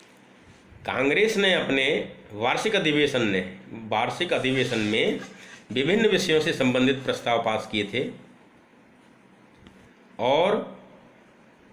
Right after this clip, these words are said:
अंग्रेजी सरकार का ध्यान उन विषयों की ओर आकर्षित किया तथा प्रशासन में सुधार करने की विशेष मांग की। वो क्या थी?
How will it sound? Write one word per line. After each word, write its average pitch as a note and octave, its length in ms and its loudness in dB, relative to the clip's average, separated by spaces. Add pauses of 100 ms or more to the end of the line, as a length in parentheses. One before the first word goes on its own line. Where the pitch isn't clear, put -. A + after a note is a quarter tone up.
(500)
अंग्रेजी F3+ 360 2
सरकार C#3 460 0
का C3 120 0
ध्यान G#2+ 640 -4 (680)
उन D3+ 160 4
विषयों D#3 500 0
की F#3 100 2
ओर D#3 200 4
आकर्षित B2 420 -4
किया A2 420 0 (1600)
तथा C3 400 0 (760)
प्रशासन G3+ 720 -2 (1160)
में B2+ 240 0
सुधार F3 440 -2
करने F#3 220 0
की D#3+ 120 -2
विशेष C3 320 -6
मांग A2 220 -2
की। A2 460 -6 (2500)
वो B2 80 -8
क्या F3 280 -2
थी? A#2+ 420 -2